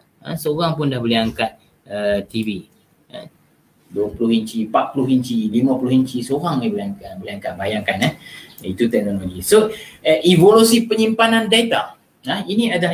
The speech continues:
evolusi penyimpanan data. Bayangkan tahun sembilan belas lima puluhan, untuk menyimpan, uh, dua,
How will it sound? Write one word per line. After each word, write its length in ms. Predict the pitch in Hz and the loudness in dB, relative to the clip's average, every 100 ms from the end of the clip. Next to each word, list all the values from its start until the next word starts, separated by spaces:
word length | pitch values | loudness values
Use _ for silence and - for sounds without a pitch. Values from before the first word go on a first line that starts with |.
| 170 | -4
evolusi 400 | 170 180 170 175 | -2 -2 -4 -8
penyimpanan 480 | 170 175 175 175 | -8 -6 -4 -4
data. 320 | 175 185 185 123 | -4 -4 -4 -4
Bayangkan 480 | 123 156 226 226 147 | 0 0 2 2 0
tahun 180 | 147 151 147 | 0 -2 0
sembilan 200 | 147 151 | 0 0
belas 140 | 156 143 | 0 -2
lima 240 | 147 143 | -4 -4
puluhan, 480 | 147 151 110 110 - - - | -2 -2 -2 -4 -10 -18 -14
untuk 400 | - 165 254 175 | -8 -2 0 2
menyimpan, 880 | 170 165 175 175 180 196 190 185 185 - _ _ _ | 2 2 0 0 0 2 4 2 -2 -8 _ _ _
uh, 400 | 151 156 156 147 | 0 2 4 0
dua, 720 | 135 170 208 214 214 214 202 | -2 0 4 6 6 2 0